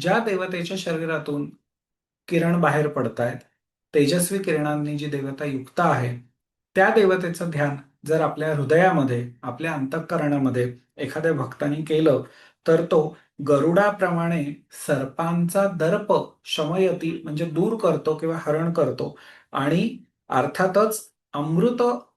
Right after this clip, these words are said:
स्रावी अशा पद्धतीची सुराधार सिरया अशा प्रकारच्या दृष्टीने ज्वरप्लुष्टान सुखयती,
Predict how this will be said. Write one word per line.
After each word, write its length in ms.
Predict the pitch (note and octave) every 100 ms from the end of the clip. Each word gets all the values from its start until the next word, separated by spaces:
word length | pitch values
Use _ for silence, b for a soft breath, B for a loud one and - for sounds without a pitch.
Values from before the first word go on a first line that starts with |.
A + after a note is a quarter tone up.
| _ _
स्रावी 600 | - - F#3 D#3+ D#3+ G3
अशा 280 | F#3+ D#3 F3
पद्धतीची 640 | F3 D3 D3+ D#3 D3 C#3
सुराधार 880 | C3 - D3+ F#3 G3+ G3 E3+ F3 F3
सिरया 540 | F3 D#3+ C#3+ C#3 C3 B2+ -
अशा 220 | A#2 E3
प्रकारच्या 520 | E3 D3 D#3+ D#3 F3+
दृष्टीने 680 | E3 C#3+ - G3 F#3+ D3 C#3+ B B B D#3+
ज्वरप्लुष्टान 1040 | C3 D3 F#3 A3 - G3 F3 - E3 E3+
सुखयती, 760 | E3+ D3+ - C#3 B2+ B2+ A#2+